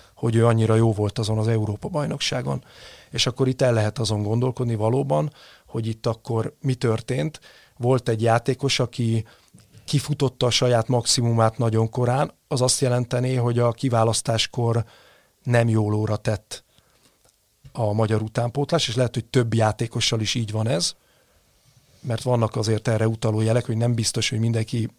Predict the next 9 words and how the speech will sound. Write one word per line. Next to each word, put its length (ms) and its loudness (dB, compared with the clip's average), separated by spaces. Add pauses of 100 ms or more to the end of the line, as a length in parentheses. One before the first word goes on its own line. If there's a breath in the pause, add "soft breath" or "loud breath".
(100)
tovább 260 2
fog 160 -4
fejlődni 400 -2
annál, 280 2
mint 180 -2
amit 260 -4 (180)
húsz 260 -2
évesen 500 -2 (400 loud breath)
nyújtott, 480 -2